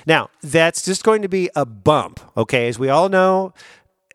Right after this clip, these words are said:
and we should know, October is transition month. We're going to go up and down and up and down on these temperatures. The atmosphere is trying to reset to fall and winter, and October is that time to do that.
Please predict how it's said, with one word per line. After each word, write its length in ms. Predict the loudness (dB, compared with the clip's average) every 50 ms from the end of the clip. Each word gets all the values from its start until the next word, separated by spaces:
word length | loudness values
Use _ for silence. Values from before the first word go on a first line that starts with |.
| _ _ _
and 160 | -4 -2 -2
we 80 | -2 -2
should 320 | 0 2 2 2 2 2
know, 260 | 2 2 2 2 0
October 600 | 0 0 -2 -2 -2 0 0 0 2 2 0 -2 -2
is 300 | -2 -2 0 0 -2 -4
transition 760 | -4 -2 -2 -2 -2 -2 -2 -2 -2 0 0 -2 -2 0
month. 220 | -2 -2 -2 -4 -4
We're 140 | -4 -4 -2
going 220 | 0 -2 -2 -2
to 40 | -4
go 160 | -4 -4 -4
up 480 | 0 2 4 4 4 2 -2 _ -6 -4
and 180 | -4 -4 -2
down 580 | 0 2 2 2 2 2 0 0 -2 -2 -4 -6
and 120 | -6 -2
up 300 | 0 0 0 0 _ -6
and 120 | -6 -2 0
down 380 | 0 0 0 0 -2 -4 -6
on 160 | -6 -6 -6
these 160 | -6 -6 -8 -2
temperatures. 680 | -2 -2 -2 -2 -4 -4 -4 -2 -2 -2 -4 -6 -10 -14 -20 -20 -20 -20 -20 _ _ 0
The 200 | 2 2 2 0
atmosphere 540 | 0 0 0 -2 -6 -4 -2 -2 -2 -2
is 160 | -2 -4 -6 -6
trying 800 | -6 -8 -6 -2 0 2 4 4 2 2 0 -2 -4 -4 -4
to 140 | -4 -4 -2
reset 600 | -2 -2 -2 -2 -2 0 2 2 0 0 -4 _ _ _ _ -20 -10 -6
to 180 | -4 -2 -2 -2
fall 540 | -4 2 4 4 6 6 4 2 0 -2
and 240 | -2 -2 -4 -2 0
winter, 400 | 0 0 0 -2 -2 -4 -4 -2
and 100 | 0 0
October 560 | 0 0 0 -2 -2 -4 -2 0 -2 -4 -2 -2 -2
is 260 | -2 -2 -2 -2 0
that 300 | 0 0 0 0 -2 -2
time 340 | 0 0 0 2 0 -2 -4
to 140 | -4 -4
do 240 | -2 -2 -2 -2 -2
that. 260 | -2 -4 -4 -6 -8